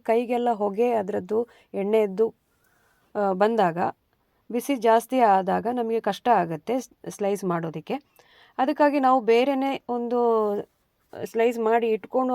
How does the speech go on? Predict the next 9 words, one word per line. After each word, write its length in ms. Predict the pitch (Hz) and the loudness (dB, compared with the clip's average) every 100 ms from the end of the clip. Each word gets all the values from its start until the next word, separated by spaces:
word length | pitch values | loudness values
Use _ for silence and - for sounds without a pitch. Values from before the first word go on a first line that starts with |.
| 226 | 0
ಆಮೇಲೆ 260 | 220 226 220 | 2 0 0
ಹೀಗೆ 200 | 220 220 202 | -2 -2 -2
ಹಾಕೋದ್ರಿಂದ 540 | 190 208 175 160 160 285 _ _ _ _ _ _ _ - - _ 247 | -4 -4 -8 -6 -6 -6 _ _ _ _ _ _ _ -20 -20 _ -2
ಏನು 140 | 285 262 | 0 0
ಭಯ 140 | 208 208 202 | 0 2 2
ಇಲ್ಲ, 120 | 180 220 262 | 0 -2 -2
ಹೀಗೇನೆ 320 | 240 233 220 190 | -2 -2 -2 -2
ಮಾಡ್ಕೊಳ್ಬೋದು. 640 | 160 - 165 156 160 180 359 _ _ _ _ _ _ _ _ _ _ _ _ _ _ _ - | -6 -8 -12 -8 -4 -4 -4 _ _ _ _ _ _ _ _ _ _ _ _ _ _ _ -2
ಈಗಾಗ್ಲೇ 320 | 285 302 294 | 4 4 4